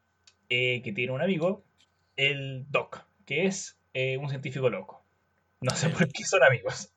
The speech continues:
Speaker 1: pero bueno.
Speaker 2: <laughs> Ya, está, no hay que cuestionar esa amistad.
Speaker 1: Ya, y tiene como una familia que es media disfuncional, y le
Speaker 2: Sí.
Speaker 1: gusta una mina, y hasta ahí todo normal. Este Doc es un científico loco, inventor,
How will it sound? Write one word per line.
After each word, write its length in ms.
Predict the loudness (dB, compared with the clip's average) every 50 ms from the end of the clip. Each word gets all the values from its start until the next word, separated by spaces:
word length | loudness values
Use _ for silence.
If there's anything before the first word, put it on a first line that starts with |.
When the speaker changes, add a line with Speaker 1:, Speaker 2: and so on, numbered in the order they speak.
| _ _
Speaker 1:
pero 240 | 4 4 6 6 4
bueno. 220 | 4 0 0 -4 -10 _ _
Speaker 2:
<laughs> 520 | 0 0 2 2 0 2 2 2 2 2 4
Ya, 180 | 4 4 4
está, 340 | 2 -2 -8 -10 -10 -8 -8
no 80 | -10 -12 -16 -14 -14 -6
hay 60 | 0
que 100 | 2 2
cuestionar 400 | 2 2 -2 -6 -6 -6 -6 -6
esa 200 | -4 -6 -6 -8
amistad. 280 | -12 -18 -20 -20 -20 -20 _ _ _ _ _ _ _ _ -4
Speaker 1:
Ya, 160 | -2 0 0
y 40 | 0 2
tiene 240 | 2 2 2 2
como 180 | 2 0 0 0
una 140 | 0 0 2
familia 500 | 2 2 2 2 2 2 2 0 0 0
que 60 | 0
es 60 | 0 2
media 260 | 2 4 4 4 4
disfuncional, 1000 | 4 2 -2 -6 -6 -6 -4 -2 0 2 4 4 6 6 6 6 4 4 2 -2 -6 _ _ _ _ _ _ _ _ _ _ _
y 100 | -4 -2
le 60 | 2
Speaker 2:
Sí. 180 | 2 4 2 2
Speaker 1:
gusta 220 | 0 -4 -10 -14
una 120 | -12 -10 -6
mina, 760 | 2 4 6 8 8 8 8 6 6 6 4 2 2 -2 -4 -8 _ _ _ _ _ _ _ _ _ _
y 100 | 2 4
hasta 220 | 4 6 8 8 8
ahí 160 | 8 6 6
todo 200 | 6 6 6 6
normal. 380 | 6 4 2 0 -2 -6 -8 -12 -20 _ _ _ _ _ _ _
Este 320 | -12 -12 -4 _ 0 2 6
Doc 400 | 6 6 6 6 0 -14 -14 -20 _ _ _ _ _ -2
es 80 | -2
un 80 | -2 0
científico 400 | -2 -4 -4 -4 -2 0 0 2
loco, 320 | 4 4 4 4 4 4
inventor, 640 | 4 2 2 -2 -4 -2 0 4 4 4 4 0